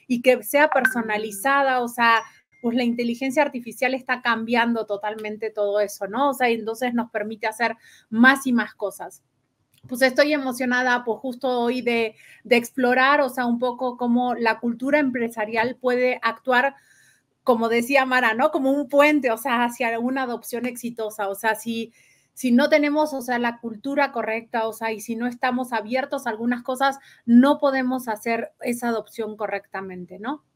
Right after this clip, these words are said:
Pues yo soy Marian Suárez, C M O, eh, C M O en Movic, o sea, pues en Movic, o sea, tenemos una misión, o sea, eh, muy clara, o sea, que es empoderar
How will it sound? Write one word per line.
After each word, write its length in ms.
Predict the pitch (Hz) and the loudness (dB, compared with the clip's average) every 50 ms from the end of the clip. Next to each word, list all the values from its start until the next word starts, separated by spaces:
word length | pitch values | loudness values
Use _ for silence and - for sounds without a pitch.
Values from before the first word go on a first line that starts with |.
| _ _ _ _ _ _ _ _ _ _ _ _ _ _ _ _ _ _ _ _ _ _ _ _ _ | _ _ _ _ _ _ _ _ _ _ _ _ _ _ _ _ _ _ _ _ _ _ _ _ _
Pues 160 | 254 247 240 | -4 2 6
yo 300 | 285 285 285 285 277 277 | 8 10 10 10 8 6
soy 180 | - 285 269 | 6 4 4
Marian 360 | 254 254 254 254 254 233 233 240 | 4 4 2 2 0 0 0 2
Suárez, 380 | 311 320 330 330 330 320 320 | 4 4 6 4 4 2 0
C 100 | 285 262 | -2 -2
M 140 | 247 240 240 | 0 0 0
O, 420 | 240 247 247 247 247 - 233 - 240 | 0 0 -2 -4 -6 -8 -10 -8 -6
eh, 120 | 226 226 | -6 -6
C 200 | 233 - 247 240 | -4 -2 0 2
M 180 | 240 240 233 233 | 2 4 4 2
O 160 | 233 233 226 226 - | 2 -2 -4 -6 -10
en 160 | - 220 220 | -12 -12 -10
Movic, 560 | 214 214 233 262 277 294 294 320 311 302 - - - - | -8 -4 -2 0 2 2 2 2 0 -2 -4 -8 -12 -10
o 80 | - 220 | -10 -10
sea, 480 | 220 - 233 226 240 233 220 226 226 _ _ _ _ _ - _ _ | -8 -6 -4 -2 0 0 -2 -2 -4 _ _ _ _ _ -20 _ _
pues 140 | - 247 240 | -4 0 2
en 140 | 302 285 277 | 4 4 4
Movic, 360 | 285 320 339 330 339 339 330 | 4 4 4 4 4 4 4
o 80 | 302 | 2
sea, 200 | - - 277 262 | 2 2 2 2
tenemos 400 | 240 247 254 277 294 302 294 - | 2 2 0 0 0 0 -2 -2
una 420 | 285 269 269 269 269 269 262 - _ | -2 -2 0 0 0 0 -2 -4 _
misión, 640 | - 240 240 240 240 - - 247 269 285 320 370 359 | 2 2 2 2 2 0 -2 0 0 0 0 0 -2
o 80 | 285 247 | -2 -4
sea, 720 | 240 262 254 247 240 240 233 233 233 226 220 220 220 - - | -4 -4 -2 0 0 0 2 2 2 2 0 0 -2 -4 -6
eh, 540 | 240 226 226 220 220 214 214 214 214 - - | -4 -4 -2 -2 -2 -4 -4 -6 -6 -8 -4
muy 300 | 240 233 247 254 262 254 | -2 0 0 0 0 -2
clara, 400 | 247 254 254 262 277 302 330 302 | -2 -2 0 0 2 2 0 0
o 40 | 247 240 | -2 -2
sea, 140 | 247 240 | -2 -2
que 120 | 233 254 254 | 0 0 -2
es 100 | - - | -2 -2
empoderar 720 | 277 254 254 240 247 226 226 226 226 226 254 311 392 392 | -2 -2 -2 -2 -2 -4 -2 -2 0 2 2 2 0 -2